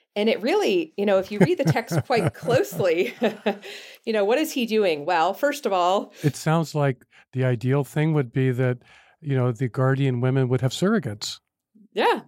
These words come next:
Speaker 1: yeah. Isn't that right?
Speaker 2: Which
Speaker 1: I
Speaker 2: is
Speaker 1: mean,
Speaker 2: happening
Speaker 1: it's
Speaker 2: now.
Speaker 1: not, that's right. I mean, and that's why there's so much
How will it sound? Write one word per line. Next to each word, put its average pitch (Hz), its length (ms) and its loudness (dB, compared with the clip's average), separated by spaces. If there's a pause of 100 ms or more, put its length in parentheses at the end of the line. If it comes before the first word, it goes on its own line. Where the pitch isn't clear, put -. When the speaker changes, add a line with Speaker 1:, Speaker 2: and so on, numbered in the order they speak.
(160)
Speaker 1:
yeah. 247 380 2
Isn't 214 180 -2
that 214 180 2
right? 214 260 0
Speaker 2:
Which 160 140 2
Speaker 1:
I - 20 2
Speaker 2:
is 240 100 4
Speaker 1:
mean, 240 80 2
Speaker 2:
happening 160 380 0
Speaker 1:
it's 165 80 0
Speaker 2:
now. 185 100 0
Speaker 1:
not, 285 300 0 (200)
that's 240 320 0
right. 247 360 0
I 214 60 -2
mean, 220 180 2
and 220 100 0
that's 233 220 -2
why 208 200 2
there's 165 260 0
so 180 180 0
much 170 500 -2